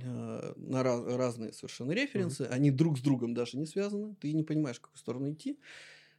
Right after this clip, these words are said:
Speaker 1: Мы говорим: «Ну, а как вообще, вот что, что хочется больше, чтобы там появления какие-то были? Ну, какие вот, что, что хочется? Цвета, там, может быть, брендбук есть». Вот. И на что клиент говорит: «Ну, слушайте, ну вы же профессионал, ну придумайте».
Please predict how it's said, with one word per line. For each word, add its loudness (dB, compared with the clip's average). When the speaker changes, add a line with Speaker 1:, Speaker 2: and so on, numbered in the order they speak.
Speaker 1:
Мы -2
говорим: 8
«Ну, 2
а 0
как 2
вообще, 2
вот -2
что, -14
что 2
хочется 2
больше, 0
чтобы -6
там -2
появления 4
какие-то -14
были? -6
Ну, 0
какие 0
вот, -4
что, -4
что 2
хочется? -4
Цвета, 4
там, -6
может 0
быть, 4
брендбук 4
есть». -10
Вот. -2
И 2
на 2
что -4
клиент 4
говорит: 4
«Ну, -8
слушайте, -8
ну 0
вы -2
же -4
профессионал, -6
ну -10
придумайте». -8